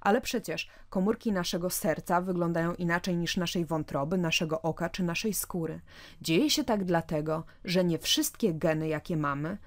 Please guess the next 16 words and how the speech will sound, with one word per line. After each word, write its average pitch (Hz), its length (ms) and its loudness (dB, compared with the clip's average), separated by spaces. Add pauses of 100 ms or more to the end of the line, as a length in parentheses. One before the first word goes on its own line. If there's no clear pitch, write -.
są 220 320 2
aktywne 170 680 -2 (260)
we 185 160 4
wszystkich - 580 -4
komórkach 175 540 -2
naszego 160 400 -2
ciała. 147 400 -4 (520)
Mówimy 202 440 4
wtedy, 151 540 -2 (160)
że 160 260 2
gen 160 440 2 (280)
ulega 185 500 6
ekspresji, 156 960 -4 (280)
jeżeli 165 420 2
jest 175 240 0
aktywny. 143 640 -4